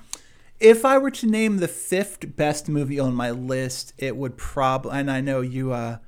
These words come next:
you mentioned you're a little bit stronger, a little bit tougher grading on this, but, uh, it's a documentary called, uh, Undefeated, which was spectacular, and I don't wanna say too much about 'cause people should watch it.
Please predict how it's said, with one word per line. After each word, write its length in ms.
you 120
mentioned 460
you're 120
a 40
little 200
bit 140
stronger, 800
a 80
little 200
bit 220
tougher 320
grading 460
on 240
this, 460
but, 420
uh, 380
it's 200
a 60
documentary 800
called, 640
uh, 120
Undefeated, 760
which 360
was 300
spectacular, 800
and 220
I 60
don't 140
wanna 140
say 220
too 100
much 220
about 180
'cause 100
people 240
should 160
watch 320
it. 220